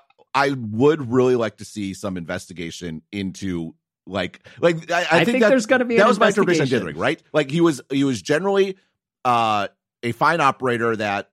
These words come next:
Speaker 1: created Alameda Research to solve this arbitrage trade. Then when the arbitrage is closed, they need something to do. Uh,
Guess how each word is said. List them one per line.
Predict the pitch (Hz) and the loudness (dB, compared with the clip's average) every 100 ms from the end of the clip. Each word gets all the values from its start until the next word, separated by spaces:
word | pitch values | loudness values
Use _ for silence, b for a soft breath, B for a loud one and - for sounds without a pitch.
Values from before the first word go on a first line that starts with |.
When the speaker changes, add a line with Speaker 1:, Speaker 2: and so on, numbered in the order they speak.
| _ | _
Speaker 1:
created | - 131 139 | -8 -4 -2
Alameda | 135 131 117 | 0 0 -2
Research | 107 107 110 104 - | -2 -4 -4 -6 -8
to | - 107 98 90 _ | -8 -6 -4 -6 _
solve | 87 131 127 | -8 -2 -2
this | 127 | -2
arbitrage | 120 104 104 98 95 - | -2 -4 -4 -6 -6 -8
trade. | 101 92 90 87 _ _ | -6 -6 -8 -12 _ _
Then | - 110 110 | -4 -4 -2
when | 131 | 0
the | |
arbitrage | 131 127 127 | 0 0 -4
is | 107 | -6
closed, | - 104 104 95 | -4 -2 -2 -6
they | |
need | 92 107 | -10 -8
something | 117 110 | -6 -6
to | 104 | -8
do. | 87 85 82 - _ _ - | -8 -10 -10 -14 _ _ -2
Uh, | 101 90 | 0 0